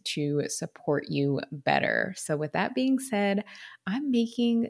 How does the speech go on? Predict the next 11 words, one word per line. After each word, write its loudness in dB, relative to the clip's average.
some -2
changes -2
to -6
Balanced -4
Black -4
Girl -6
to -10
continue -4
improving -4
the 0
show, 0